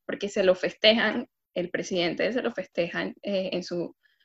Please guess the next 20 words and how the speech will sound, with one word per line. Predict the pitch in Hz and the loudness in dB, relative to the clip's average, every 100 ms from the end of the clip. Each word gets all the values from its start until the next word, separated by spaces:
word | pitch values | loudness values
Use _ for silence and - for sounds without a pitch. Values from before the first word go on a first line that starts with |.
| _ _ - | _ _ -10
en | 185 190 | -6 -6
su, | 208 190 180 175 175 - - - - _ _ | -8 -6 -4 -4 -4 -4 -6 -10 -16 _ _
en | 190 196 | -10 -8
su | 190 185 | -4 4
hora | 185 180 185 185 202 - - _ _ _ - | 4 6 6 4 2 -2 -10 _ _ _ -8
sagrada | 185 185 175 170 170 | 0 2 4 2 2
todos | 226 185 | 2 2
los | 190 | 2
días | 175 185 208 - _ _ _ _ _ _ _ | 2 2 0 -4 _ _ _ _ _ _ _
en | - 196 | -2 0
el, | 185 175 - | 2 0 -2
en | 190 | -2
el, | 180 175 170 - - _ | 0 0 -2 -4 -10 _
en | - 180 | -4 -2
el | 180 165 | -2 0
tele-, | - 180 175 180 | 2 4 4 4
en, | 175 170 | 0 -2
en | - 180 180 | -2 -2 0
la | 170 | 0
televisión, | - 175 175 - 185 208 330 | 2 0 0 0 0 0 -4